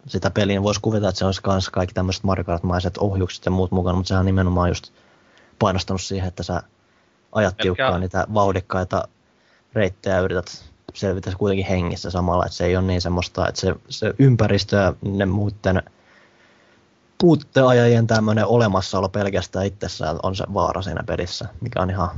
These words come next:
Speaker 1: onnistunut toteuttaa ihan mielenkiintoisesti.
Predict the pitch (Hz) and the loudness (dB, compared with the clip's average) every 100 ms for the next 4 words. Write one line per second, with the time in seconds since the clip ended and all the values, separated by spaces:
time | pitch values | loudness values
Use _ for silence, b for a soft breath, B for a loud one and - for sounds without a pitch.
0 | B B B B B - - 110 104 - | B B B B B -14 -2 -2 -2 -6
1 | - 98 90 - 95 92 92 87 101 87 | -2 2 0 0 -2 0 0 -2 -2 -2
2 | 95 - | -4 -8